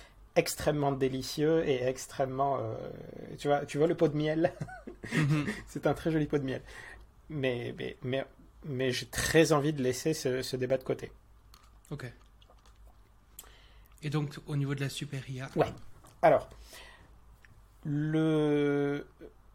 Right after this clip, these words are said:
Speaker 1: l'hypothèse derrière, c'est de dire que une I A, un système d'I A suffisamment général, pourra résoudre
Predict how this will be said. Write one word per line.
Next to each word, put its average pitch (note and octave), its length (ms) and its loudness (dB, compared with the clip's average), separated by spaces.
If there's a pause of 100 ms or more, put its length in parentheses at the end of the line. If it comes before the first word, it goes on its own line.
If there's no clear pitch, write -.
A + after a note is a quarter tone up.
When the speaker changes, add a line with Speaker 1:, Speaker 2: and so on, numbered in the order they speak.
(420)
Speaker 1:
l'hypothèse G3+ 760 0
derrière, D3 800 -2
c'est - 260 -4
de D3+ 140 -2
dire D3+ 420 -4
que - 320 -4
une D#3+ 240 -2
I E3 140 -4
A, D#3 200 -2 (340)
un C3+ 100 -2
système D#3+ 560 -2
d'I C3+ 220 -2
A C3 200 2 (140)
suffisamment C3 800 -2
général, A#2+ 520 0 (1400)
pourra F3+ 560 4
résoudre C#3 680 -2